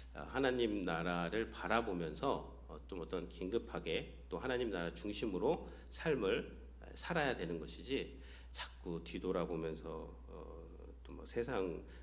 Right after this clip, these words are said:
사랑하고 세상을 더 먼저 생각하고, 어, 하나님 나라는 다 없어져요. 하나님 나라는 없어요, 내 삶에서.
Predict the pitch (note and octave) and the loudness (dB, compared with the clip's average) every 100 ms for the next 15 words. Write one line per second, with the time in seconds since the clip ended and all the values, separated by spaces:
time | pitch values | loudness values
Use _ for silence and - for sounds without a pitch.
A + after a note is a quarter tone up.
0 | - E2 D#2 G#2+ F#2+ E2+ D#2 D#2 D#2 - | -10 -6 -4 -2 0 0 -4 -6 -8 -10
1 | - A#2+ A2+ G2 F#2 D#2+ E2+ F2+ F#2 F2+ | -6 -2 0 0 -2 -2 0 0 0 -2
2 | F2+ E2+ E2+ E2 E2 - - - - - | -4 -6 -8 -8 -10 -10 -14 -14 -14 -12
3 | - - C#3+ B2+ A2+ F#2+ F#2 F#2 F2+ - | -8 2 4 4 4 4 2 0 0 0
4 | G#2 - C3+ F#2+ D#2 - - F#3 F#3+ C3 | 0 2 0 0 -4 -4 2 4 4 4
5 | A2+ D3+ - - D3 - - F#2 - A#2 | 4 2 0 0 0 -2 0 0 0 -2
6 | E2 | -4